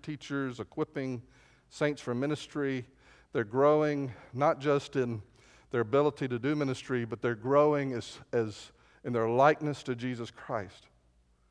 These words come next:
And in our growing up, where, where do we grow? Not, not necessarily just that we can do more. We grow more in our connection to the head. We grow up into Christ, who is the head.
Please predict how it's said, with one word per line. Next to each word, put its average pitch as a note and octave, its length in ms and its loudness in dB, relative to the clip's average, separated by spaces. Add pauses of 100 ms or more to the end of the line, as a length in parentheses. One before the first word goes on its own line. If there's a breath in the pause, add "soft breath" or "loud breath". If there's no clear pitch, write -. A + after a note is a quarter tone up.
(760)
And D3 160 4
in E3 140 4
our D3+ 100 8
growing F3+ 540 6
up, C#3 200 2
where, D3+ 260 2
where D#3+ 300 4
do E3 60 2
we D#3 140 2
grow? C#3+ 360 0 (1300)
Not, E3 480 2
not G#3+ 200 4
necessarily F3+ 340 4
just E3 300 4
that D3+ 100 6
we D3+ 80 2
can C3+ 180 -2
do F#3 160 2
more. C3 200 2
We C3 160 -2
grow E3+ 440 8
more F3 440 4
in F#3 60 2
our D#3 100 4
connection D3+ 680 0
to D3+ 100 -4
the C3 100 -2
head. A2+ 260 -4 (1400)
We C3 120 -2
grow E3 300 6
up F3 220 6
into F#3 300 4
Christ, E3 480 0
who C3 80 -2
is A2+ 100 -4
the A#2 100 0
head. G#2 260 -8